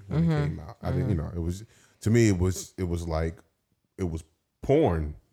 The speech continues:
Speaker 1: Damn
Speaker 2: Yeah,
Speaker 1: near.
Speaker 2: sh-
Speaker 1: The original movie.
Speaker 2: Yeah, but you think the, the, the series
Speaker 1: And
Speaker 2: is?
Speaker 1: the Netflix series picks up right where, except it's a series, so it's more.
Speaker 2: Yeah, it's more porn.
Speaker 1: Yeah, I, they, <laughs> um, <laughs> more porn. And, he, and, and then she even goes gay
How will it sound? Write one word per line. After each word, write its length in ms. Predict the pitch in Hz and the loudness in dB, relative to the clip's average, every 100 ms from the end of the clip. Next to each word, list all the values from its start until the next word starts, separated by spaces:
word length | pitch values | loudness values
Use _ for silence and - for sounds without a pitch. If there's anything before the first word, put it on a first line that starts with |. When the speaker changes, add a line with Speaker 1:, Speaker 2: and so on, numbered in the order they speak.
| - | -2
Speaker 1:
Damn 240 | 101 107 | 2 4
Speaker 2:
Yeah, 60 | 98 | 2
Speaker 1:
near. 80 | 90 | 2
Speaker 2:
sh- 600 | 85 90 - - - 120 - - | 0 0 -4 -8 -12 -12 -14 0
Speaker 1:
The 160 | 139 135 143 | 4 6 6
original 300 | 151 147 127 | 4 4 6
movie. 460 | 156 202 139 131 139 131 | 6 6 4 0 -4 -4
Speaker 2:
Yeah, 160 | 147 151 | -2 0
but 260 | 151 170 | 0 0
you 60 | 170 | 0
think 200 | 190 180 | 2 2
the, 60 | 160 | 2
the, 220 | 151 170 | 4 2
the 140 | 190 | 2
series 520 | 139 - 220 254 208 170 | 2 6 6 6 6 6
Speaker 1:
And 180 | 160 | 6
Speaker 2:
is? 120 | 165 156 | 6 6
Speaker 1:
the 20 | 160 | 4
Netflix 320 | - 139 120 | 2 0 0
series 420 | - 110 98 92 | 0 2 2 2
picks 300 | - 98 - | 2 0 0
up 80 | 90 | -2
right 140 | 87 85 | 0 0
where, 140 | 85 | 0
except 380 | 80 85 113 98 | -2 -2 0 0
it's 140 | 98 92 | -2 -4
a 40 | |
series, 400 | - 104 92 78 | -2 2 2 2
so 120 | 85 | 2
it's 100 | 85 | 2
more. 440 | 92 95 87 82 82 139 | 2 2 2 0 -4 -6
Speaker 2:
Yeah, 120 | 139 | 0
it's 120 | 151 | 2
more 280 | 135 156 190 | 4 4 4
porn. 480 | - 165 147 131 120 | 4 2 4 2 0
Speaker 1:
Yeah, 160 | 110 101 - | 0 0 0
I, 100 | - - | -2 -2
they, 240 | 120 113 104 - 120 | 0 0 0 -2 -2
<laughs> 260 | - 117 - | -2 -6 0
um, 500 | 113 107 101 95 120 - - | 4 4 4 0 -4 -4 -14
<laughs> 160 | - | -4
more 200 | - - | 0 2
porn. 400 | - - 254 90 320 - 151 | 0 -2 0 0 -2 -8 0
And, 140 | 175 | 4
he, 80 | 180 175 | 4 4
and, 160 | 160 160 | 0 2
and 100 | 156 | 2
then 80 | 160 | 2
she 140 | 151 | 2
even 240 | 190 180 170 | 2 4 4
goes 260 | 170 175 | 6 4
gay 440 | 165 190 240 117 | 4 4 4 2